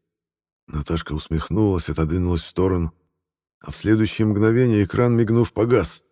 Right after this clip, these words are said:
В правом верхнем углу загорелся красный глазок индикатора, полыхнула шкала загрузки. Одно деление, за ним второе, третье.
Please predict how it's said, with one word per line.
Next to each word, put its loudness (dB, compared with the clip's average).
В -20
правом 0
верхнем 2
углу 0
загорелся 0
красный -2
глазок -2
индикатора, -2
полыхнула -2
шкала -2
загрузки. 0
Одно 0
деление, 0
за -2
ним 2
второе, 2
третье. 0